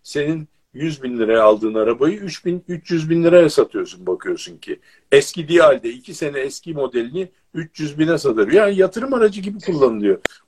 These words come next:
O da <coughs> biraz da mantık onun için gelişmiş. Ya, ya, o yönde gelişmiş, yatırım, e, şeysini de, e, değerini de düşünüyoruz,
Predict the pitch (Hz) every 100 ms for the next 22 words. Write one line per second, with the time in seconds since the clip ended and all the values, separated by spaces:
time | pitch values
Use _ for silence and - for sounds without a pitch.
0 | - - - - - 466 - - - 147
1 | 156 165 180 _ _ _ _ - 165 175
2 | 165 147 123 117 127 - 220 - 147 156
3 | - 131 139 143 135 131 - 147 - 156
4 | 143 - - 123 127 131 151 123 127 156
5 | 196 170 - _ _ _ _ - 123 127
6 | 156 165 175 160 _ - 117 117 113 -
7 | - 127 127 143 175 156 90 - - 92
8 | 90 92 87 101 104 123 180 - - -
9 | 87 90